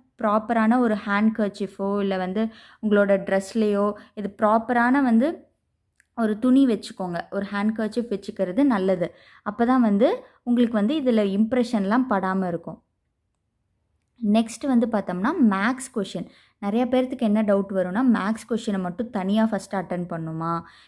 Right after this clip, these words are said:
இல்ல எப்படி அட்டெண்ட் பண்றது? அப்படின்ட்டு வந்து இருக்கும். இந்த மா-, என்-, என்னோட ஒப்பீனியன் படி என்னன்னா, மேத்ஸ் கொஷின் எடுத்ததுமே தனியா வந்து, "ஓகே, நான் ஃபஸ்ட்டு ஒரு ட்வென்டி ஃபைவ் மார்க்ஸ் ஃபஸ்ட்டே எடுத்துறணும்" அப்படின்னு சொல்லிட்டு,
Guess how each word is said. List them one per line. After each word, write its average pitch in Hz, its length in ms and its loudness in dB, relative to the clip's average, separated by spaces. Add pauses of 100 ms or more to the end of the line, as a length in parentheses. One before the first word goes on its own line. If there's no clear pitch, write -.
இல்ல 202 180 2
எப்படி 196 400 0
அட்டெண்ட் 185 340 -2
பண்றது? 180 460 -6
அப்படின்ட்டு 185 360 -4
வந்து 180 260 0
இருக்கும். 180 380 -2 (180)
இந்த 208 160 -2
மா-, 202 220 0
என்-, 202 300 -2
என்னோட 226 640 2
ஒப்பீனியன் 247 440 0
படி 208 280 -2
என்னன்னா, 180 220 -6 (140)
மேத்ஸ் 220 400 -4
கொஷின் 220 220 -4
எடுத்ததுமே 190 640 -2
தனியா 233 440 2
வந்து, 214 240 0
"ஓகே, 202 240 -4
நான் 180 140 -8
ஃபஸ்ட்டு 185 280 -8
ஒரு 220 200 -2
ட்வென்டி 185 200 -4
ஃபைவ் 185 200 -4
மார்க்ஸ் 208 340 -4 (440)
ஃபஸ்ட்டே 190 280 -6
எடுத்துறணும்" 190 680 0
அப்படின்னு 190 300 0
சொல்லிட்டு, 202 340 -2